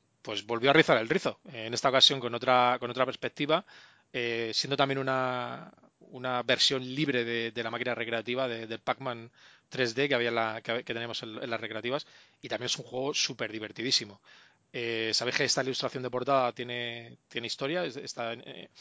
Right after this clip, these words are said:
la comenzó a hacer Fernando San Gregorio, pero no le dio tiempo a terminarla, eh, se quedó en las tintas nada más, eh, al parecer le reclamaron para el servicio militar.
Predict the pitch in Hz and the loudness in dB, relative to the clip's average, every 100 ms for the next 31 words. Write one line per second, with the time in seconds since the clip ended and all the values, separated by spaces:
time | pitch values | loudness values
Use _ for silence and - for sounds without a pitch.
0 | - - - 139 135 139 147 - - 139 | -18 -18 -8 -2 0 0 -2 -2 -2 -2
1 | 139 127 131 117 120 139 160 190 - - | -2 -2 -2 -2 -4 -2 -4 -8 -18 -20
2 | - _ _ _ 139 127 127 123 131 147 | -20 _ _ _ 4 8 8 8 4 2
3 | 139 139 127 127 123 117 123 135 156 175 | 2 2 0 0 -2 -4 -2 -2 -2 -6
4 | 123 110 113 117 127 123 - 139 135 123 | -4 -4 -2 -2 0 0 0 -2 -4 -2
5 | 120 117 139 165 123 110 110 - 123 - | -4 -6 -6 -8 -10 -12 -14 -18 -14 -12
6 | - 131 135 135 127 131 123 120 135 120 | -8 -6 -4 -4 -4 -4 -4 -4 -4 -6
7 | 110 117 120 143 | -10 -8 -4 -4